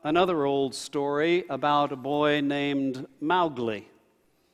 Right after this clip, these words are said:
You remember Mowgli was born into a family of, of wild animals, and he thought he was a wild animal until he grew up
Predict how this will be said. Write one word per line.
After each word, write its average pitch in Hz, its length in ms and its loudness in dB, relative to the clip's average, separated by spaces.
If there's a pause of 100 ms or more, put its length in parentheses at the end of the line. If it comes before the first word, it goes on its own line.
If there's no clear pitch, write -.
(540)
You 127 100 -12
remember 147 420 -2
Mowgli 156 520 0
was 135 220 -6
born 147 600 -2 (340)
into 135 320 -6
a 127 60 -6
family 160 500 -2
of, 120 140 -4 (400)
of 104 120 -16
wild 127 560 -4
animals, 123 600 -6
and 123 160 -6
he 143 180 -2
thought - 460 -2
he 139 160 -6
was 123 280 -6
a 135 60 -4
wild 139 760 0
animal 123 520 0
until 135 340 -4
he 135 140 -6
grew 135 280 -4
up 151 360 2